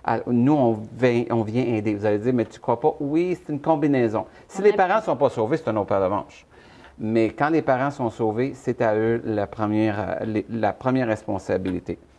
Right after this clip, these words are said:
Speaker 1: Bien, c'est sûr qu'à l'église, il va y avoir une cérémonie de consécration de l'enfant. Dans, il y en a qui le font en privé, il y en a d'autres qui le font devant tout le monde.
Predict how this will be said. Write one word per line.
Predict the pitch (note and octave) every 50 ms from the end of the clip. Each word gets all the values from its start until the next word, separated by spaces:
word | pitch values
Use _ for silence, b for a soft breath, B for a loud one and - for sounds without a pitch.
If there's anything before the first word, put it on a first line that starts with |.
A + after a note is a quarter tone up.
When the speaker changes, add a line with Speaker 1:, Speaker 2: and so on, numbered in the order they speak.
| B B B B B B -
Speaker 1:
Bien, | B2
c'est | A#2 - C3+
sûr | B2 - E3 D#3+ E3 D#3+
qu'à | D#3+ C#3+ C3
l'église, | B2+ B2+ A#2+ A2 B2 C3+ C#3+ C3 A#2+
il | A#2 A#2
va | G#2+ A2+ G#2+ A2
y |
avoir | A2 G#2 A2+ A#2+ A#2+ A#2 A2
une | G#2+ G#2+ G2+
cérémonie | - - B2 A2 A2+ A2+ A#2+ B2+ C3+ D3+ D#3+ D#3+ D#3+
de | B2+ A#2+
consécration | - - A2+ A#2 A2+ - G#2+ - A#2+ A2+ A2 G#2+ - - D3 C#3+ C#3+ C#3+
de | C3+ A#2+ G#2+
l'enfant. | G#2 G#2+ G#2+ G#2+ G#2+ - - C3+ C3+ C#3 C#3 C#3 B B B B B
Dans, | A#2+ A#2+ C3 C#3 D#3 F4 F4 B B B B -
il | C3+
y | C#3
en | C#3+
a | F3 F#3+
qui | F3+ F#3 D#3+
le | C3+
font | C3 - - E3+ E3 E3 E3+ E3 - -
en | C3+ C3
privé, | C3 - - C3+ C3+ B2 C3 D3 D#3+ E3
il |
y | D#3
en | C3+
a | C3 B2+
d'autres | C3 C3+ C3+ -
qui | C3+ C3
le | A#2+
font | - - C#3 C3+ C3
devant | B2+ B2 A#2+ A#2+ A#2
tout | A#2 - C#3+
le | D#3
monde. | D#3+ E3+ E3+ E3+ F3 E3+ E3